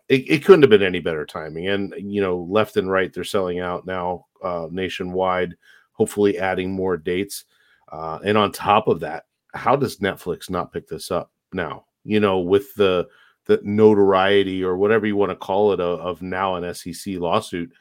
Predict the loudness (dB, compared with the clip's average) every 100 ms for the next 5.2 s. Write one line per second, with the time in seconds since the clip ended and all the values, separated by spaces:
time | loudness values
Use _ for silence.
0 | _ _ _ _ -4 -2 -2 -6 -12 _
1 | _ _ _ _ _ _ _ -8 -4 -4
2 | -2 0 2 0 -4 -10 -2 -2 -2 -6
3 | -4 -2 0 0 0 0 -4 -4 -6 -6
4 | -10 -8 -4 -4 -4 -6 -6 -6 -6 -6
5 | -6 -10